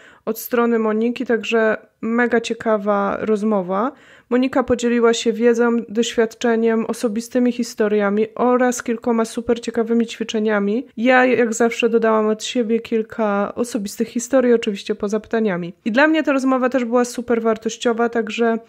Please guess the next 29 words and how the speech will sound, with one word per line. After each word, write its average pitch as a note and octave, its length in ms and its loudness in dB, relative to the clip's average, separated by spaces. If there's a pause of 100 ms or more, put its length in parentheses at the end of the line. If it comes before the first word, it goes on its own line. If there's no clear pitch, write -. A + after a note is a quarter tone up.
(220)
nie B3 140 2
chcę C#4 160 -4
już C4 120 0
przedłużać A#3 600 0
tego A3 220 0
wstępu, G#3+ 480 -4
ale A3+ 160 4
odsłuchałam B3 600 2
ją A#3 180 2
podczas A3+ 400 -2
montażu G#3+ 460 0
i A3 60 2
na G#3+ 120 0
pewno A#3 400 2
jeszcze A3 280 2
wrócę G#3 380 -2
do F#3+ 520 -2
tej G3 180 0
rozmowy G#3+ 440 0
i - 180 -6
do G3+ 180 0
kilku - 340 -6
wątków G3 500 -2
oraz C4 260 2
ćwiczeń, A3 340 2
które G3 240 -6
się G3+ 140 -10
tu G3 100 -8
pojawiły. F#3 520 -6